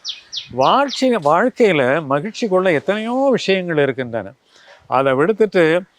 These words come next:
அதுக்கான காரணங்களை, நியாயங்களையும் தேடி, தேடி, தேடி வைத்துக்கொண்டு, நான் ரொம்ப நாளைக்கு முன்னாடி சொல்லியிருக்கேன் இல்லையா, ஸ்டாக் மகிழ்ச்சின்னு ஒண்ணு, அதை கொண்டாந்து இங்க இறக்குங்க. இந்த நேரத்துல அதை வந்து பயன்படுத்துங்க. அதுதான் நமக்கு வந்து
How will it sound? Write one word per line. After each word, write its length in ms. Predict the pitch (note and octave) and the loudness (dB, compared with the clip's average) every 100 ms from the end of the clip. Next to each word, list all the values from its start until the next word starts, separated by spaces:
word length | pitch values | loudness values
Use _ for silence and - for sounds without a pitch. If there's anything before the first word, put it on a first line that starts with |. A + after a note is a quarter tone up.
| _ _ - | _ _ -4
அதுக்கான 580 | B2 D3+ F3 F3 E3 C#3+ | 0 2 4 4 4 0
காரணங்களை, 760 | - D3 G3 G3+ F3+ E3 D#3 | 2 2 4 0 -2 0 -2
நியாயங்களையும் 840 | C#3 C3+ D3 F#3 F3+ E3 D#3 D#3 C3 | 0 0 2 2 0 -2 -2 -4 -2
தேடி, 340 | C#3 D3+ D#3 | 0 0 -2
தேடி, 300 | - D3 C#3 | 0 2 2
தேடி 300 | B2+ D#3 D#3+ | 2 2 2
வைத்துக்கொண்டு, 680 | C3 C#3 D3+ B2+ A#2+ A#2+ E3 _ _ - | 2 2 0 -2 -2 -2 -6 _ _ -6
நான் 140 | C#3 | 0
ரொம்ப 240 | C#3 C#3 D#3+ | 0 2 2
நாளைக்கு 380 | E3 F#3 E3+ | 2 2 0
முன்னாடி 160 | D#3 D#3 D3 | 0 0 0
சொல்லியிருக்கேன் 380 | D3 D3+ C#3 | 2 2 0
இல்லையா, 320 | B2 A2+ A#2+ A#2 | -2 0 0 0
ஸ்டாக் 500 | - D#3 F3 - D3 | 2 2 2 -2 -6
மகிழ்ச்சின்னு 500 | C3 A2+ C#3+ B2+ A#2 | -6 -2 -2 -2 -4
ஒண்ணு, 200 | G#2+ - _ - - - - | -6 -12 _ -20 -20 -16 -2
அதை 220 | D3+ D3+ | 2 2
கொண்டாந்து 260 | E3+ A3 | 2 2
இங்க 160 | A3 E3+ | 0 0
இறக்குங்க. 540 | C#3+ C3+ E3+ - C#3 G2 - - - - - | 2 4 2 0 -4 -6 -16 -20 -20 -20 -16
இந்த 280 | C#3 D#3+ F3 | -10 -4 0
நேரத்துல 220 | F3 G3+ | 0 2
அதை 200 | A3+ F#3+ | 2 4
வந்து 180 | E3 F3+ E3 | 2 2 2
பயன்படுத்துங்க. 580 | F3 G3+ F#3 D3 C#3 | 2 2 0 0 -2
அதுதான் 380 | B2+ C#3 E3 G3+ | -2 -2 0 0
நமக்கு 280 | F#3+ D3+ D3+ | 0 -2 -2
வந்து 440 | D3+ E3+ F3+ F3+ | 0 2 2 0